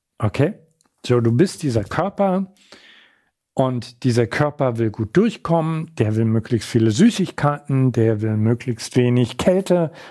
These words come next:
möglichst wenig Schmerz, der möchte gerne einen anderen Körper, um zu kuscheln, der möchte gern in der Herde eine möglichst gute Position haben, der möchte optimalerweise noch ein paar andere Körper, die deinen Körper anschauen und dann sagen, „Boah,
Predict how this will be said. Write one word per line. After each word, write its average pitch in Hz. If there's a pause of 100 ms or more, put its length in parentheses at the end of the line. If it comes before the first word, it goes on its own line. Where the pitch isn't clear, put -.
möglichst 120
wenig 117
Schmerz, 190 (420)
der 113
möchte 120
gerne 117
einen 123
anderen 151
Körper, 143
um 131
zu 131
kuscheln, 185 (340)
der 117
möchte 131
gern 135
in 175
der 165
Herde 156
eine 139
möglichst 131
gute 147
Position 156
haben, 165 (340)
der 117
möchte 151 (320)
optimalerweise 151
noch 135
ein 123
paar 143
andere 180
Körper, 151
die 120 (200)
deinen 147
Körper 147
anschauen 131
und 117
dann 117
sagen, 117
„Boah, 208